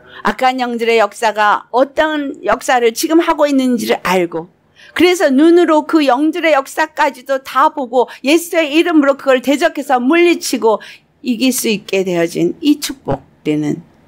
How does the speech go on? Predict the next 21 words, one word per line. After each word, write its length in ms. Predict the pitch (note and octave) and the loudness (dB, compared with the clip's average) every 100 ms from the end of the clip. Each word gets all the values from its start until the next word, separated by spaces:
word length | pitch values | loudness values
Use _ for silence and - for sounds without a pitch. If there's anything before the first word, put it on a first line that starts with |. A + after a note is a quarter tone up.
| _ _ _ | _ _ _
생명을 800 | - - E4+ E4 D#4 A#3+ G#3+ A#3 - _ | -10 -2 2 4 4 0 -2 -6 -10 _
가진 600 | - - G#3 A3+ A3 - - | -4 -4 -4 -6 -6 -8 0
의인, 400 | D4 C#4+ D3+ - _ _ _ _ _ _ - | 4 4 2 -4 _ _ _ _ _ _ 0
믿음을 540 | B3+ C#4 D4 C#4 C4 | 2 2 2 2 0
가진 500 | - A3 A3 A3+ G#3+ - | 0 -2 -2 -6 -4 0
의인, 480 | D#4 E4 E3+ - _ _ _ | 2 2 -2 -8 _ _ _
그렇기 360 | - A#3+ - B3+ | -8 -8 -6 -8
때문에 640 | - D4 E4 C4+ F#3 D#3 E3+ _ _ _ | -2 0 2 2 0 -2 -8 _ _ _
주님을 560 | - F3+ E3+ E3 D#3+ - | -4 0 2 2 -2 -4
찬양할 580 | - B3 B3+ A3+ F#3 | -4 -2 0 0 -4
수 260 | E3+ - G3+ - - | -4 -10 -14 -18 -2
있는 320 | F#3+ G3 F3+ | 0 2 0
자인 320 | E3 D3 C3 | -2 -4 -4
거예요. 300 | - - - - _ _ | -6 -10 -16 -20 _ _
십구 280 | - - E4 | -8 -4 0
절로부터 600 | D4 C4+ B3 G#3+ - F#3+ | 4 4 2 -2 -4 -4
보면 440 | F3 D#3 D3+ D3+ - - _ | -4 -4 -4 -6 -10 -20 _
이스라엘 600 | B3 D4+ - B3 A3+ A3 | -4 -2 -2 0 0 0
집이여 540 | - G3 F3 D#3 C#3+ E3+ _ _ _ _ | -4 -12 -6 -4 -6 -12 _ _ _ _
주를 400 | - G3+ A3 E4+ | -8 -2 0 0
송축하라. 800 | G4 - D#4+ E4+ - - E3 - | -2 0 0 0 -8 -16 -18 -18